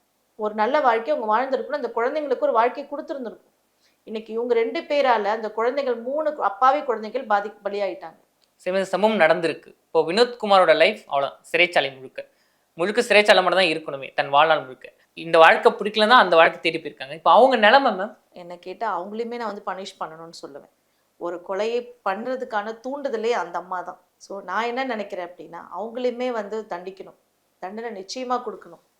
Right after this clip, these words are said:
Speaker 1: மூணு குழந்தைகளுடைய உணர்ச்சிகளை கொன்னு இருக்காங்க, மூணு குழந்தைகளை உண்மையிலேயே கொண்டு கொலை பண்றதுக்கு ஒரு காரணமா இருந்திருக்காங்க. So தன்னை மட்டுமே யோசிச்ச ஒரு சுயநலவாதியா இருந்திருக்காங்க.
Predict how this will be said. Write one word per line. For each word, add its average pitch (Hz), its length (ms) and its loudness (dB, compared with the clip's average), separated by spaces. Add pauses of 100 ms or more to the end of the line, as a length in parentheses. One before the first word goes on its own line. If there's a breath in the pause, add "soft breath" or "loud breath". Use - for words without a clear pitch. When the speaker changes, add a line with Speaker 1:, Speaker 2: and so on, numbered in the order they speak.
(400)
Speaker 1:
மூணு 202 280 -12
குழந்தைகளுடைய 226 760 -2 (300)
உணர்ச்சிகளை 220 500 -8
கொன்னு 196 280 -10
இருக்காங்க, 170 360 -12 (160)
மூணு 196 200 -14
குழந்தைகளை 226 480 -4 (100)
உண்மையிலேயே 254 440 -4
கொண்டு 214 300 -4
கொலை 214 160 -4
பண்றதுக்கு 214 420 -8
ஒரு - 140 -16
காரணமா 226 420 -2
இருந்திருக்காங்க. 170 520 -12 (440)
So 214 140 -12 (120)
தன்னை 240 280 -6
மட்டுமே 247 420 -6
யோசிச்ச 226 280 -8
ஒரு 202 120 -10
சுயநலவாதியா 220 680 -2
இருந்திருக்காங்க. 175 480 -18